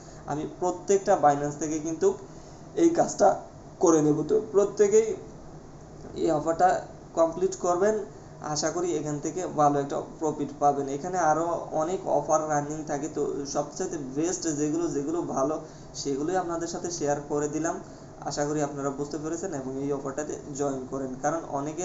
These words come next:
আছে যে বড় একটা কোপ মারতে পারেন না, তো এই অফারটা বড় একটা কোপ মারার জন্য পারফেক্ট। আমি আমার প্রত্যেকটা Binance অ্যাকাউন্ট থেকে করব, কোনো ব্যাপার না। এক একটা অ্যাকাউন্টে হয়তো আমার দুই থেকে আড়াই ডলার যাবে, কোনো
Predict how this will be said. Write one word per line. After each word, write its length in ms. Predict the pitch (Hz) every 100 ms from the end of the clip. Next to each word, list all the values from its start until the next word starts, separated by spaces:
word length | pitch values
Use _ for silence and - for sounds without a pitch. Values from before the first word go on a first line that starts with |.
| 180
আছে 160 | 180 180 156 143
যে 80 | 135 - 127
বড় 140 | 147 160 165
একটা 120 | 165 -
কোপ 140 | 165 156 151
মারতে 220 | 151 143
পারেন 180 | 156 143 143
না, 60 | 139
তো 40 | 143 - 190
এই 100 | 214 208
অফারটা 300 | 165 156 151 156 139
বড় 140 | 147 143
একটা 140 | 143 147 143
কোপ 160 | 135 127 147 143
মারার 220 | 139 139 127
জন্য 140 | 135 135 -
পারফেক্ট। 400 | 147 143 190 - - - - -
আমি 160 | 139 143 156
আমার 140 | 151 156
প্রত্যেকটা 420 | 147 160 - 170 151
Binance 340 | 143 147 147 143
অ্যাকাউন্ট 260 | 139 139 147
থেকে 140 | 160 156
করব, 200 | 139 143 160 185 - - -
কোনো 120 | 139 143
ব্যাপার 220 | 147 147 147
না। 60 | 165 - 147
এক 80 | 143
একটা 140 | 139 151
অ্যাকাউন্টে 420 | 151 151 143 147
হয়তো 340 | 139 139 135 147
আমার 220 | 143 143 135
দুই 100 | 143
থেকে 220 | 151 151 147
আড়াই 160 | 143
ডলার 300 | 135 147 147 127
যাবে, 260 | 143 151 147 - -
কোনো 180 | 175